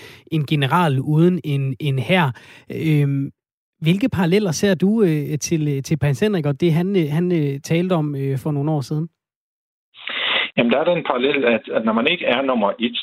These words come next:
Speaker 2: det vil sige dronning eller kronprins, eller, øh,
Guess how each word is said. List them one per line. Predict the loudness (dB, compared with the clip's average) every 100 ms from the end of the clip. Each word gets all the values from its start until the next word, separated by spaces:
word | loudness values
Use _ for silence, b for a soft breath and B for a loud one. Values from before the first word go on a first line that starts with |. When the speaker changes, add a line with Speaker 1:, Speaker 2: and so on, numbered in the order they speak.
| -8
Speaker 2:
det |
vil | 0
sige | 2 2
dronning | 0 0 0 0 0
eller | 0 0 0 -2 -6
kronprins, | -4 -4 -4 -6 -8 -2
eller, | 0 0 -4 -10 _ _ _
øh, | -4 -2 0 0 0 -2 -2